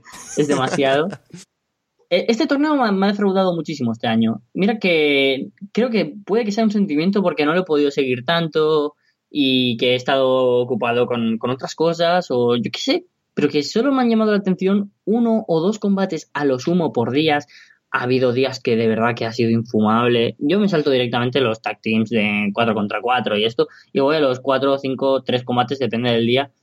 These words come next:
Speaker 1: que haya de verdad el torneo y en cada bloque. Y creo que este año ha estado muy, muy por debajo de lo que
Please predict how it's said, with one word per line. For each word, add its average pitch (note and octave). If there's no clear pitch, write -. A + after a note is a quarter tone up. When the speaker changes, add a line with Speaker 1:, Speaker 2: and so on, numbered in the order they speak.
Speaker 1:
que A#2+
haya A#2
de A#2
verdad A2+
el A2+
torneo A#2+
y G#2
en A2
cada A2
bloque. A2+
Y D3
creo G3+
que C4+
este G3+
año B3
ha A3+
estado G3+
muy, E3
muy G#3+
por A3
debajo E3+
de D#3
lo B2
que G#2+